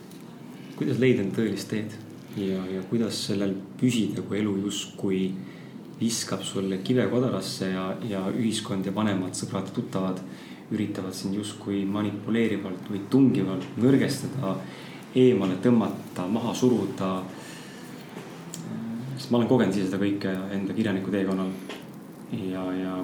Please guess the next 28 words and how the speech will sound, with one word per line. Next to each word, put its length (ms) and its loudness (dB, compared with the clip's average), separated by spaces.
kust 160 -10
tuleb 160 -4
see 80 0
hukkamõist 640 -2
ja, 80 -2
ja 240 -6
see, 200 -6
see 180 -4
sihuke 280 -6
trots 320 2
ja 80 2
viha 200 2
ja 120 0
et 100 -4
sa 80 2
julged 260 4
erineda, 340 2
julged 280 -2
midagi 240 -2
teistmoodi 400 4
teha. 220 6
Kuidas 180 4
leida 240 4
teed 240 6
ja 60 2
kuidas 240 4
selle 160 0
püsida? 300 0